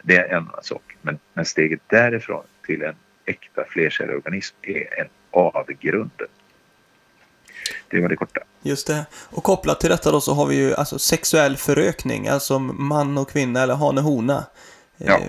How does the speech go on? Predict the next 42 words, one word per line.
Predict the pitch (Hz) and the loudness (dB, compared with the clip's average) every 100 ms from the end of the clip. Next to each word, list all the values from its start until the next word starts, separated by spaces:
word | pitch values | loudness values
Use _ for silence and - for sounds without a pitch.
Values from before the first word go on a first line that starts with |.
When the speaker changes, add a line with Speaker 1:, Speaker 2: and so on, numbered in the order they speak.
| - | 0
Speaker 1:
det | 101 | 4
var, | 104 101 | 6 6
det | 98 | 4
var | 98 90 82 | 4 2 0
ju | 78 | -4
ungefär | 78 73 67 64 | -8 -8 -8 -8
det | |
jag | 64 53 | -8 -6
sa | 76 | -2
Speaker 2:
Mm, | 78 | 0
Speaker 1:
där, | - 64 | 0 -4
liksom. | 60 160 | -4 -4
Speaker 2:
mm. | 127 - | -4 -8
Speaker 1:
Att | 80 - | -12 -6
det, | 85 85 | 0 2
det, | 87 90 | 4 4
det, | 85 85 80 80 78 78 - - - - _ | 4 2 2 2 -2 -6 -12 -14 -14 -16 _
det | - | 2
hade | 104 101 | 2 4
varit | 98 | 0
mycket | 104 - | -2 -4
effektivare | 76 - - 82 71 85 | -6 -6 -2 -4 -4 -6
om | 85 | -4
livet | 82 78 | -6 -4
bara | 82 | -6
körde | 76 85 76 | -2 -4 -4
på | - 82 90 | -8 -6 -4
och, | 87 85 | -6 -8
och | 82 | -10
fortplantade | 90 - - - - | -10 -8 -6 -6 -8
sig. | - | -8
Varför | 85 85 78 - | 0 0 0 -2
i | |
all | 90 95 | 0 -2
sin | - - 90 | -6 -12 -6
dar | 92 80 85 | -4 -4 -6
bilda | 92 85 - | -8 -8 -10
så, | - - - _ | -14 -14 -14 _
så | 90 82 | -8 -8
komplexa | - 78 80 - 76 | -10 -6 -6 -6 -10
saker | - 78 - - | -4 -4 -4 -10
som, | - 67 | -10 -12